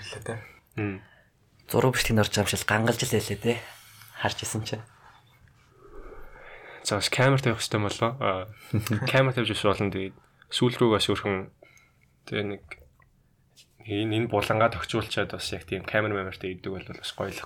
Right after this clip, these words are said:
Speaker 2: гэж бодож байна, тийм.
Speaker 1: Мгм.
Speaker 2: Тэгээ бас боломжтой юм чинь.
Speaker 1: Ирээдүйд болох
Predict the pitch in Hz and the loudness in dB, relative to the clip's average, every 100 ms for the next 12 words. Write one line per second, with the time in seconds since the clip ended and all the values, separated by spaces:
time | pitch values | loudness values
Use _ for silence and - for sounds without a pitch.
0 | - - - - - - 135 117 113 120 | -10 -12 -10 -12 -12 -12 -12 -12 -12 -12
1 | 135 139 _ - - - - _ - - | -12 -14 _ -20 -20 -20 -20 _ -14 -12
2 | 95 98 98 92 98 98 - - 107 98 | -10 -8 -8 -4 -4 -2 -4 -2 -2 -2
3 | 123 127 _ - - _ _ _ _ - | -6 -8 _ -20 -20 _ _ _ _ -20
4 | - _ 120 107 107 - - - - | -20 _ -18 -18 -18 -20 -20 -18 -16